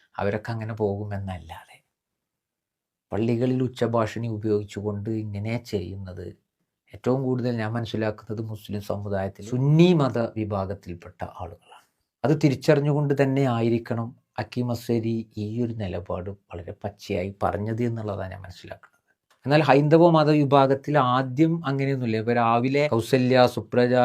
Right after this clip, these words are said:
രാമപൂർവ സന്ധ്യ പ്രവർത്തതേ" എന്നുള്ള ആ ഒരു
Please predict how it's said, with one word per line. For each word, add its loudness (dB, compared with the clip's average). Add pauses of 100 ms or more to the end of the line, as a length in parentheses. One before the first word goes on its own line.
രാമപൂർവ 0 (160)
സന്ധ്യ 0
പ്രവർത്തതേ" 0 (760)
എന്നുള്ള 0 (120)
ആ -2
ഒരു -2